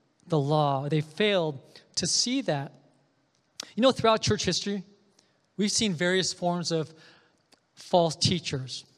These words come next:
who were teaching a false gospel. When I was a student in college, I witnessed many kinds of religious false teachers on my college campus, almost on a daily basis.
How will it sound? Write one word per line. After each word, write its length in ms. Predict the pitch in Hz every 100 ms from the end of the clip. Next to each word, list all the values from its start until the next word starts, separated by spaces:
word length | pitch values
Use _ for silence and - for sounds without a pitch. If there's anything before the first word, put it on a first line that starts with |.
| _ _ _ _ _ _ _ _ -
who 80 |
were 80 | 170
teaching 380 | - 190 - 175
a 20 |
false 540 | 151 165 156 143 - - -
gospel. 500 | 147 139 - 135 120 _ _ - - - _ _ _ _ _ _ _
When 120 | 180
I 60 | 226
was 100 | 262
a 40 |
student 380 | - - 233 226
in 80 | 175
college, 580 | 135 180 165 147 - - _ _ _ _ _ _ _ _ - -
I 160 | 190
witnessed 360 | 240 233 214 -
many 300 | 170 190 214
kinds 480 | - 185 180 185 165
of 240 | 143 -
religious 580 | 160 151 170 180 170 -
false 420 | - 165 165 151
teachers 580 | - 170 151 151 135 - - - -
on 160 | 151 156
my 160 | 147
college 560 | - - 147 143 139 -
campus, 320 | 151 139 -
almost 280 | 190 285 262
on 100 | 214
a 40 |
daily 500 | 156 180 190 190 170 - - _
basis. 480 | 160 160 151 147